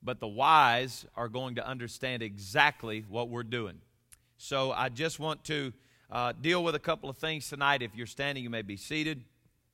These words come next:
And I want to talk to you about this time in which we're living in right now. I was praying, uh, several years ago, and the Lord began to deal with me about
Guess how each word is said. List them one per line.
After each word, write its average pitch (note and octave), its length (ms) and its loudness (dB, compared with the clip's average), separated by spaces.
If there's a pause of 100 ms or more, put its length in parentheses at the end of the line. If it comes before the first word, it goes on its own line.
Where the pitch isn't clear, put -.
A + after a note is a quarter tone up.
(520)
And G#2+ 120 -2
I C3 80 6
want C#3+ 220 -2
to B2+ 60 -6
talk C3+ 320 -2
to B2+ 80 -6
you A#2+ 280 -4 (600)
about B2+ 320 0
this B2+ 180 -6
time C#3+ 300 2
in B2+ 140 -4
which B2 200 -4
we're A#2+ 200 -4
living C3+ 300 -2
in C3 200 -2
right A#2+ 260 0
now. C#3 340 0 (1700)
I C#3+ 160 4
was C#3 480 -2 (300)
praying, D#3 420 0 (180)
uh, B2 300 -6 (240)
several C#3+ 380 -2
years C3+ 280 -2
ago, C3 460 0 (1200)
and A#2+ 100 -10
the B2+ 60 -4
Lord C3+ 240 0
began C3 280 -4
to B2 80 -8
deal C#3 240 -4
with C3 180 -8
me B2+ 240 -4
about A#2 460 2